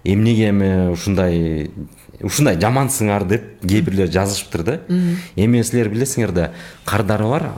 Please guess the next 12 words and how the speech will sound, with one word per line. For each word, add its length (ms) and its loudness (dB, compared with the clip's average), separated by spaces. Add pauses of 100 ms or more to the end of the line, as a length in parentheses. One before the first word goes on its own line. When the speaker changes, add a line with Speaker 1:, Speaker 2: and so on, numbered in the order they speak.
(100)
Speaker 1:
алар 580 0
негатив 520 0
менен 320 0 (480)
бөлүшкөндү 580 0
көп 160 0 (640)
каалабайт. 640 -2 (160)
Speaker 2:
Мгм. 180 2
Speaker 1:
Бирок 300 2
негатив 400 0
жүрөгүндө 480 0
калат. 400 -4 (220)
Speaker 2:
Мгм. 400 4